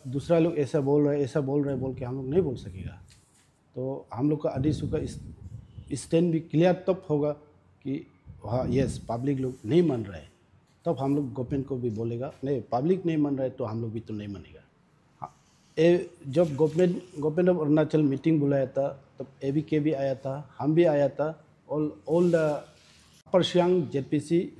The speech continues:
Siang जेडपीसी और पीआरआई member लोग भी आया था। तो उसमें भी हमने clear कट बोला है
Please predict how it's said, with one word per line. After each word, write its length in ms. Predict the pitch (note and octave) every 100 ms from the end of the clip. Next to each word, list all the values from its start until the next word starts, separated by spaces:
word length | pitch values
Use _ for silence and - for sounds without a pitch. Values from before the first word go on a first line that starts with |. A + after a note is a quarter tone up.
| - - -
Siang 360 | - D#3 E3
जेडपीसी 560 | D3 C#3 D#3 - F#3+ G3 - _ _ _ _ - - - -
और 340 | D3 D#3+ D#3 -
पीआरआई 340 | D#3 D#3+ E3+
member 280 | E3 D3 D3+
लोग 200 | D3 C#3
भी 80 | C#3
आया 200 | A#2 A2
था। 140 | G#2
तो 200 | G#2 -
उसमें 440 | C#3+ C#3+ E3 G3+ G3+
भी 80 | F#3
हमने 280 | E3+ D#3+
clear 400 | D3+ - D3+ F#3
कट 160 | F3 F3+
बोला 340 | C#3 D3 D3
है 360 | C3 D#3 F3+